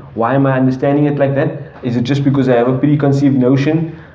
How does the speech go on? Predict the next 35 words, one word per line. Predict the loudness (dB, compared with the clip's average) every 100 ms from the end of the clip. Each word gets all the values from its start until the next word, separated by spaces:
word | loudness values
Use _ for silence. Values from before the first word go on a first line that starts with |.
| -18
uh, | -8 -4 -2
about | -2 -2 0
the | -2
fact | -2 -2
that | -2
Allah | 0 0
subhanahu | -2 -2 -2
wa |
ta'ala | 0 0
doesn't | 0 0 0
want | 0 0
Rasul | 0 0 0
to | 0
destroy | 0 2
himself?" | 2 2 0 -2 -6 -16 -8
No, | -2 -2 -2 -6 -2
the | 2
next | 2 2
couple | -2 -2 -2
of | 0
verses, | 0 0 -2 -6 -10 -20 -20 -20 -20 -20 -20 -20 -8
Allah | 0 2 2
subhanahu | 0 -4 -2 -2
wa |
ta'ala | -2 -2
tells | -4 -2
us | -2 -2
of | -2 0
the | 0
inevitability | 0 2 2 2 2 2 2 0 -2 -4 -10 -6
of | -2 0
there | 2
being | 2 2
people | 2 0 0 2
that | 0 -2 -8 -16